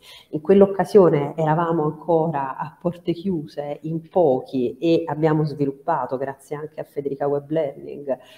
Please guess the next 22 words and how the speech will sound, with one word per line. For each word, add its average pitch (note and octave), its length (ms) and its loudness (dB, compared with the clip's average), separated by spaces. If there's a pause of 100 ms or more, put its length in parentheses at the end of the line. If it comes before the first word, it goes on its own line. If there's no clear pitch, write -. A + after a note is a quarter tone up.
(140)
un, E3+ 340 4
eh, C3+ 640 0
come F3 160 0
dire, D#3 100 0
una C#3 120 -2
vera, F3+ 260 -2
abbiamo C3+ 220 -8
creato C3+ 200 -6
una C#3 80 -14
vera E3 160 -4
e E3 40 -4
propria D#3 300 -6
regia C3+ 640 -2
di B2 100 -10
questo - 360 -4
evento, B2+ 600 -2
per - 220 -16
cui, C#3 540 -2
diciamo, C3 380 -18
si - 100 -16
è C3+ 60 -10
potuto C3+ 580 -6